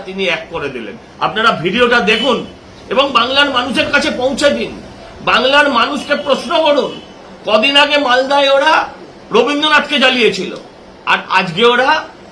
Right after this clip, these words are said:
নেতাজিকে, একজন মন্ত্রী হয়ে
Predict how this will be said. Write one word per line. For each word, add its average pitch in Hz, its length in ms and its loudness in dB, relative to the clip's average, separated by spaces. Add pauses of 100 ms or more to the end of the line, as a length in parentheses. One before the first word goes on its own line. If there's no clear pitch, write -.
(120)
নেতাজিকে, 269 680 2
একজন 226 560 2
মন্ত্রী 285 600 -4
হয়ে 196 440 -4